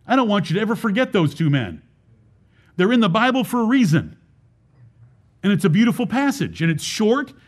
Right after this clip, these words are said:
and it's powerful, and it's weighty. We want to be like Eliakim. God wants faithful men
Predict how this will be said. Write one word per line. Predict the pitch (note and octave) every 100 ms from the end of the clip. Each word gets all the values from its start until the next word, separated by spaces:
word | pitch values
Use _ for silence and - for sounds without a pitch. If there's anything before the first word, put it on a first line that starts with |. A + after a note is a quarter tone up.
| -
and | F3
it's | E3+
powerful, | - G#3+ A#3 B3+ C4 B3+
and | G3
it's | D3+
weighty. | F#3+ C4+ G#3+ G2+ - _ _ _ _ _ - - _ _
We | C#3 G#3+
want | G#3+ A3+
to | G#3
be | A3+
like | A#3 A3+ A3+
Eliakim. | A3 G3+ F#3+ D3 C#3+ E2+ D#2 _ _ _ _ _ _ _ _ _ _ _ -
God | G#3 A#3+
wants | G#3 A3+ A3
faithful | - B3 A#3 - E3+
men | E3 A#2+ E2